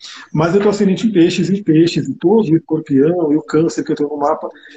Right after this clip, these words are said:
tem muita questão aí de tá ligado com aquilo que é o sentimento, aquilo que é o lado mais intuitivo, mais feminino da vida. Então, hoje, uma das coisas que eu vejo, né, que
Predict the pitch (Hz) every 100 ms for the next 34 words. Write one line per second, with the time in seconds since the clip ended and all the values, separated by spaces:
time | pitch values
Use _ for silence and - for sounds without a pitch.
0 | - 185 160 185 262 233 196 165 180 165
1 | 160 156 180 170 156 156 165 - 175 202
2 | 226 - _ - 262 285 262 240 220 208
3 | 170 180 185 170 - 185 170 175 165 170
4 | 170 160 170 170 - 170 - 175 - 220
5 | - 139 - - 170 165 190 175 175 -
6 | - - - - - - - 156 233 -
7 | 202 311 220 190 196 196 202 202 208 135
8 | 135 208 135 135 160 - 165